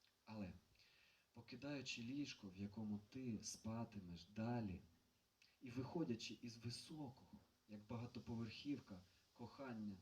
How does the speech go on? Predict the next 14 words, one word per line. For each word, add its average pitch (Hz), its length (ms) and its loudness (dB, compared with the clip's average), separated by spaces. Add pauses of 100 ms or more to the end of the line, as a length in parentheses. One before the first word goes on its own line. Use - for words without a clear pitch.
(380)
на 98 120 -8
дорогу, 110 520 2 (760)
я 113 60 -10
обіцяю 120 560 -4
нам 127 280 0 (460)
повернутися, 120 920 0 (500)
хоч - 220 -12 (100)
деякий 117 400 -2
час 104 520 -2
ночуватиму 101 680 -4
на 95 120 -2
вокзалі, 92 500 -2 (840)
для 104 140 -6
усвідомлення 107 760 0